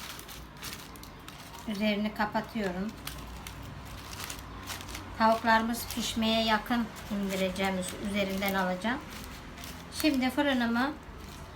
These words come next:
iki yüz otuz dereceye falan, yüksek dereceye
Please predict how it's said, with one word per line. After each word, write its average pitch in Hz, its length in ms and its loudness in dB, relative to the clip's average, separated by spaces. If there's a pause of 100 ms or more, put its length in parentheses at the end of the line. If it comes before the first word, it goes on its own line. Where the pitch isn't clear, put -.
(540)
iki 247 200 0
yüz 254 220 6
otuz 254 500 2 (120)
dereceye 226 500 4
falan, 226 240 6
yüksek 254 540 4
dereceye 247 540 6